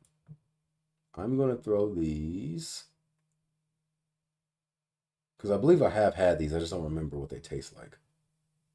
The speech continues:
I'm gonna throw these on a low B, 'cause I feel like they have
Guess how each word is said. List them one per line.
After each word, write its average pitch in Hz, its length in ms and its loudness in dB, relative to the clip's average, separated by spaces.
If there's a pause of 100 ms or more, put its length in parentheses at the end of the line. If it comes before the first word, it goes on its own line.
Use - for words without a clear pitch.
(3500)
I'm 113 80 2
gonna 151 120 6
throw 139 140 8
these 123 200 4
on 107 100 4
a 92 60 2
low 90 280 6
B, 80 340 -2 (1800)
'cause 90 140 2
I 95 60 6
feel 170 140 10
like 151 140 12
they 135 80 6
have 120 520 10